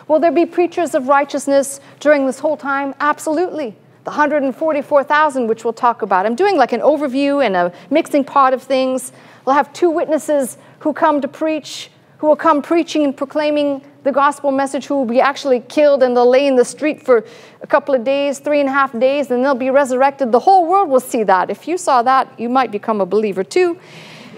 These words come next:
Uh, so there's gonna be a whole bunch of things going on, but the bottom line is that God has to put an end to the evil on earth. And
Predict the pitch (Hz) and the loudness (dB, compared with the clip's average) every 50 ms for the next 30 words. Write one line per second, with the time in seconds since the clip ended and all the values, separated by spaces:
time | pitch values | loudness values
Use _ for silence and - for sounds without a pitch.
0 | - - - - - - - - - - - 285 302 302 294 285 277 285 277 - | -20 -20 -20 -20 -20 -20 -20 -20 -12 -2 0 2 4 4 4 4 4 2 0 -4
1 | - - - - - - - - - - 392 392 339 392 330 - 453 508 523 453 | -8 -16 -20 -20 -16 -16 -14 -10 -4 -2 0 2 2 0 0 0 0 0 4 4
2 | 415 403 320 277 294 392 392 349 311 359 349 349 - 359 302 254 - 349 339 339 | 4 4 4 4 4 2 2 4 2 2 0 0 -2 -4 -6 -4 -2 0 0 0
3 | 330 269 254 233 285 285 285 294 285 285 - - 294 311 320 320 302 262 214 196 | 0 0 0 2 2 4 4 2 0 -2 0 0 2 2 4 2 2 0 -2 -4
4 | 196 208 - - _ _ - 269 269 - 285 240 240 294 320 381 427 415 311 277 | -8 -12 -18 -20 _ _ -2 -2 0 0 -2 0 2 4 4 4 2 0 0 2
5 | 269 269 269 269 269 269 269 262 254 - 269 247 - 214 220 262 269 277 294 311 | 2 2 2 2 0 0 0 -2 0 -2 -2 -2 -2 0 0 2 2 2 2 0
6 | 311 277 277 - - - _ _ _ _ _ _ _ _ _ _ - - 285 269 | 0 -2 -6 -12 -20 -20 _ _ _ _ _ _ _ _ _ _ -6 -6 -6 -4
7 | - 285 - - 285 269 254 247 233 - - 247 254 262 254 233 208 196 185 175 | -6 -8 -6 -4 -4 -2 -2 -2 -2 -4 -4 -4 -2 0 0 -2 -2 -4 -6 -8
8 | 175 - _ _ _ _ _ - 262 262 226 - - 269 269 233 247 240 233 226 | -12 -16 _ _ _ _ _ -2 -2 -2 -2 -2 -2 -2 0 2 2 2 4 2
9 | 220 226 233 226 220 208 - 226 226 - | 2 2 0 0 -2 -2 -4 -6 -6 -8